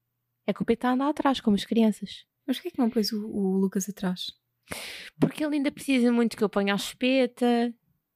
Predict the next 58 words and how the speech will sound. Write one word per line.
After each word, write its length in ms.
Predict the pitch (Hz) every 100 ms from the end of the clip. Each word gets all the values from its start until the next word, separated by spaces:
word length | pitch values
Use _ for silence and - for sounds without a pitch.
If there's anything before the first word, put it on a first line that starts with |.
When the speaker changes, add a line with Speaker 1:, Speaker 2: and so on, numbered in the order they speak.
| _ _ _
Speaker 1:
de 100 | 190
ir 80 | 208
olhar 220 | 196 202
para 180 | 202 220
mim. 400 | 214 240 247 247
<laughs> 880 | 269 508 - - - _ _ _ _
Porque 280 | - - 190 - _ _ -
tem 120 | 247
saudades. 960 | 214 202 185 254 269 269 240 262 294 - - - - - - - - _ _ _ _ _ _
Speaker 2:
Yeah, 240 | 208 208 208
tu 40 |
Speaker 1:
Percebes? 20 |
E 40 | 185
Speaker 2:
sabes 140 | 220
Speaker 1:
se 40 | 247
eu 40 |
Speaker 2:
que 80 | 240
Speaker 1:
tiver 160 | 247 254
ali, 300 | 247 233 233
Speaker 2:
como 140 | 233
Speaker 1:
é, 40 | 226
é 40 | 233 - _ _ _ 330
que 60 | 233
Speaker 2:
Sim, 100 | 269
Speaker 1:
a 20 |
Speaker 2:
eu 20 |
Speaker 1:
maior 80 | 277
Speaker 2:
estou 80 | 226
a 40 |
Speaker 1:
parte 120 | 277
das 0 |
Speaker 2:
perceber, 180 | - 208
mas 0 |
Speaker 1:
vezes 160 | 277 208
eu 40 |
Speaker 2:
sabes 120 | 285
Speaker 1:
estou 60 | 277
Speaker 2:
como 120 | 240
eu 100 | 233
tinha 240 | 247 233 226 233
Speaker 1:
sozinha. 120 | 208 - _ _ 233
Speaker 2:
Yeah, 220 | 233 202
eu 60 |
como 180 | 214 226
tinha 320 | 226 240 226
o, 380 | 214 214 208 202
o 80 | - -
Fiat 300 | - 214 -
quinhentos, 300 | 214 208 226
a 40 |
Vi 100 | 220
passou 220 | - 208 214
bué 120 | 214
f-, 200 | - -
bué 260 | 247 208 208
rápido 340 | - 208 202
para 100 | -
trás. 340 | 196 190 185